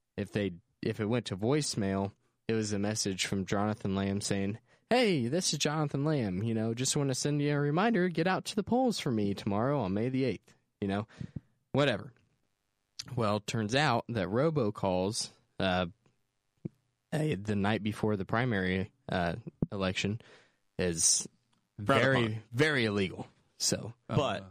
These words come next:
Speaker 2: the,
Speaker 1: however,
Speaker 2: it's
Speaker 1: yeah.
Speaker 2: not a robocall.
Speaker 1: However, yeah, they say, you know, uh, so they, this is, uh,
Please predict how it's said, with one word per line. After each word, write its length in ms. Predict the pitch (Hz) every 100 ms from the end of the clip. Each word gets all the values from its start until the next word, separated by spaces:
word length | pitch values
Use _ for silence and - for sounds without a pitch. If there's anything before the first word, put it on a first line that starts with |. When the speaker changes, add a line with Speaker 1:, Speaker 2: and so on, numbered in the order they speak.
| - 123
Speaker 2:
the, 100 | 123
Speaker 1:
however, 500 | 117 110 147 147 -
Speaker 2:
it's 220 | 151 143
Speaker 1:
yeah. 80 | 135
Speaker 2:
not 160 | 131 131
a 40 |
robocall. 800 | 123 165 170 117 - 104 95 98
Speaker 1:
However, 540 | 120 117 170 143 101 -
yeah, 240 | 135 135 98
they 180 | 113 113
say, 600 | - - 185 123 101 113 - _ _ _ _
you 80 | 107
know, 260 | 95 90 - _ _ _ _ _ _ -
uh, 280 | 92 87 - - 107
so 340 | - 101 92
they, 480 | 80 104 107 95 82 - _ -
this 180 | 123 143
is, 140 | 127
uh, 100 | 110